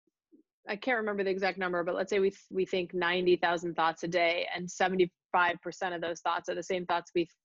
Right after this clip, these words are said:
we thought the day before. So we don't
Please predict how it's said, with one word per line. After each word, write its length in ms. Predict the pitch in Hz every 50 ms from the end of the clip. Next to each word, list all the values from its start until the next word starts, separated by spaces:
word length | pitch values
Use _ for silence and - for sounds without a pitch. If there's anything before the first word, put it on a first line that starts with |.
| _ _ -
we 100 | 185 180
thought 320 | - - 190 175 175 175 - - _ -
the 80 | 180
day 140 | 190 185 180
before. 480 | 170 170 - - 190 175 - - - - - _ - - - - - _ _
So 180 | - - 220 208
we 180 | 202 220 226
don't 360 | 202 240 240 247 254 247 -